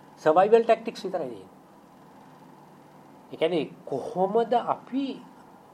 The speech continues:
හෙට ඉන්නේ? අද කොහොම හරි ඔන්න අද හිටියා හෙට කොහොමද ඉන්නේ?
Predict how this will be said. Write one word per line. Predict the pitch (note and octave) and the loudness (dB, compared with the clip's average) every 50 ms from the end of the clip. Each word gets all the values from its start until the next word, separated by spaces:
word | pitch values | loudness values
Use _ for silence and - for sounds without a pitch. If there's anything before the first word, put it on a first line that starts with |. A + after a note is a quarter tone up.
| - - - - - - - | -20 -20 -20 -20 -20 -20 -8
හෙට | - F#3 F#3 F#3 D4+ | 2 2 6 8 10
ඉන්නේ? | D4 C4+ B3 A3 F#3 C#3+ A2+ - - - - - - - - - - - | 10 10 8 4 2 -2 -6 -10 -12 -16 -20 -20 -20 -20 -20 -20 -20 -20
අද | - - - G3 G3 | -18 -6 -4 -4 -2
කොහොම | - E3 E3 F3 G3+ | 4 6 6 6 8
හරි | G#3+ G#3+ A3 G#3+ | 6 6 6 4
ඔන්න | G3+ G#3 G#3+ | 0 0 2
අද | F#3+ E3+ E3+ | 0 2 2
හිටියා | F#3+ G3 G3 F#3 G3+ G3+ A#3 A3+ | 2 0 0 -2 6 8 10 10
හෙට | G3+ F#3 G3 | 10 8 4
කොහොමද | A3 G#3 G3 F3 E3 D3+ | 4 2 2 0 0 -2
ඉන්නේ? | A#2 F#2 - - - | -4 -10 -12 -16 -20